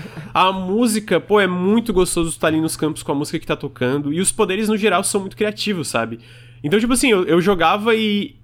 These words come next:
Speaker 2: até o fim, aí pode ser que quando tu vai jogar de novo, ele perde um pouco dessa magia, né?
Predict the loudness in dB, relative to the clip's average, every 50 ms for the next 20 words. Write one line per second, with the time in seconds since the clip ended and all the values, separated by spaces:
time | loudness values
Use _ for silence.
0 | -4 -2 -2 -2 0 2 2 4 4 2 2 2 0 2 2 0 0 2 2 2
1 | 2 0 -2 -2 -2 -2 -2 -2 0 0 0 0 -2 -6 -4 -4 -4 -4 -4 -2
2 | 0 0 0 0 0 0 0 0 0 0 -2 -2 -4 -6 -8 -6 -6 -6 -6 -4
3 | -2 -2 -2 0 0 -2 -4 -4 -6 -6 -4 -4 -6 -4 -4 -4 -2 -2 -4 -6
4 | -6 -8 -4 -4 -4 -2 -2 -4 -6 -6